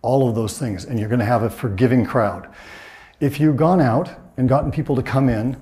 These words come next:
you have one or two opportunities to make an impression on them, sign them up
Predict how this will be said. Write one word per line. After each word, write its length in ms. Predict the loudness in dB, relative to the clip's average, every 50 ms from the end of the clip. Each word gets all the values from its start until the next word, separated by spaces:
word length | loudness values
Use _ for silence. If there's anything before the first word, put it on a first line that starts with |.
| -6
you 100 | -2 0
have 80 | 0 0
one 200 | 2 0 0 0
or 60 | -2
two 200 | -2 -2 -2 -2
opportunities 400 | 0 -2 -2 -2 -2 -2 -2 -2
to 60 | -4
make 180 | -6 -6 -6 -6
an 60 | -8
impression 360 | -8 -6 -4 -6 -4 -4 -4
on 140 | -2 -2 -2
them, 200 | -4 -4 -6 -10 -12 -20 -20 -20 _ _ _ _ _ _ _ _ _ _ _ _ _ _ _ _ _ _ _ _ _ _ _ _ _ -16
sign 320 | -10 -6 -4 -2 0 0
them 120 | 0 0 0
up 380 | 0 -2 -4 -6 -12 -20 -20